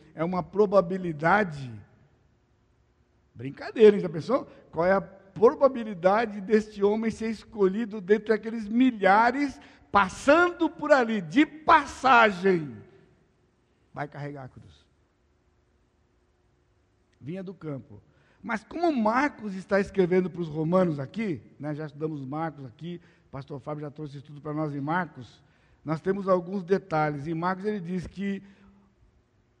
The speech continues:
o Simão era pai de dois filhos, Alexandre e Rufo.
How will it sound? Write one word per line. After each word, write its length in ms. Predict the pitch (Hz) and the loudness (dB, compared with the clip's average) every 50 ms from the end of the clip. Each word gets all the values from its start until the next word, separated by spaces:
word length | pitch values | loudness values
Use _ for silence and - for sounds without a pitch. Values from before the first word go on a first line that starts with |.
| _ _ _ _ | _ _ _ _
o 400 | - 156 160 165 170 170 165 160 | -16 -14 -10 -8 -6 -6 -6 -6
Simão 840 | 156 - - - - 196 170 160 165 202 233 247 220 170 139 120 110 - - _ _ _ _ _ _ _ | -8 -10 -14 -12 -10 -8 -6 -2 0 0 0 0 -2 -2 -4 -6 -10 -14 -20 _ _ _ _ _ _ _
era 220 | - 143 160 160 | -6 -4 -4 -4
pai 240 | - - 180 190 190 | -4 -2 -2 -2 -2
de 100 | 185 190 | -2 -2
dois 240 | 185 208 233 233 226 | 0 2 2 2 0
filhos, 720 | - 180 170 151 139 131 110 - - - _ _ _ _ _ _ _ _ _ _ _ _ _ _ _ _ _ | -4 -6 -6 -6 -6 -8 -12 -18 -20 -20 _ _ _ _ _ _ _ _ _ _ _ _ _ _ _ _ _
Alexandre 960 | - 135 147 151 127 - - - 156 175 214 240 220 254 269 285 330 339 - _ _ _ _ _ _ _ _ _ _ _ _ _ _ _ _ _ _ _ _ _ _ _ _ _ _ - | -8 -8 -6 -6 -8 -10 -4 0 2 2 2 2 -2 -2 -4 -4 -4 -8 -12 _ _ _ _ _ _ _ _ _ _ _ _ _ _ _ _ _ _ _ _ _ _ _ _ _ _ -14
e 100 | 151 151 | -12 -10
Rufo. 400 | 131 117 165 156 117 - - | -8 -8 -8 -8 -10 -12 -20